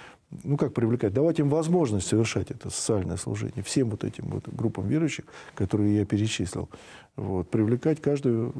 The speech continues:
официально зарегистрированную конфессию, религию в нашей стране к, э, тому, чтобы служить людям, оказывать им помощь, э, потому что религия, вера является очень серьезным таким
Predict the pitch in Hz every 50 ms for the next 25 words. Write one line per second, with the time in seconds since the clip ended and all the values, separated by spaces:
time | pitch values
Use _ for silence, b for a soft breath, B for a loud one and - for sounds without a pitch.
0 | 104 - 131 - - - 131 123 110 110 104 104 101 107 117 113 - - 113 104
1 | 98 101 101 110 - 117 117 117 - 135 156 151 - 113 110 B B B B B
2 | B B B - - 104 98 110 127 135 131 117 104 113 107 104 98 - 101 104
3 | - - 110 104 117 131 139 143 - - - 113 110 110 107 110 117 117 120 _
4 | - 107 101 120 127 117 - - 113 107 104 101 98 104 101 B B B B B
5 | B - - - 104 95 98 120 123 123 - - - - _ - - - 98 113
6 | 127 131 127 110 95 92 98 - - 107 95 98 92 95 - - 92 87 - -
7 | 131 135 139 123 107 - - B B B B B B B B _ - - 90 90
8 | 85 - - - - 104 104 113 104 - - 107 104 107 107 123 151 156 151 123
9 | 113 110 107 101 107 117 135 143 135 113 107 98 B B B B B B B B
10 | B - 107 104 101 113 120 123 120 113 - 120 107 - - 117 107 - - 123
11 | 135 123 104 - - 92 - - - - - 98 104 101 95